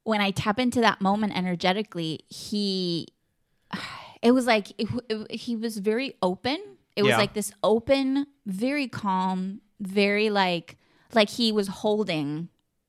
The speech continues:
Speaker 1: like, "Shit, like, this really, like, what he's going through sucks."
Speaker 2: Yeah.
Speaker 1: He didn't, some doctors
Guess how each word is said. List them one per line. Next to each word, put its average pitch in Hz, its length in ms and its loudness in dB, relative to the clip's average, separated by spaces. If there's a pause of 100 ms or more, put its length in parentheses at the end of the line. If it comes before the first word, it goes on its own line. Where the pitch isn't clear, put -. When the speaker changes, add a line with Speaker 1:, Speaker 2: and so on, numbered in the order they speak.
(140)
Speaker 1:
like, 180 360 -4 (100)
"Shit, - 420 -4
like, 180 180 -10
this 190 200 -6
really, 202 400 -6
like, 185 160 -6 (100)
what 202 240 -6
he's 240 180 -6
going 208 280 -6
through 190 300 -8 (440)
sucks." - 680 -2 (300)
Speaker 2:
Yeah. 104 280 6
Speaker 1:
He - 200 -6
didn't, 302 280 -4
some 269 300 -4
doctors 277 680 -6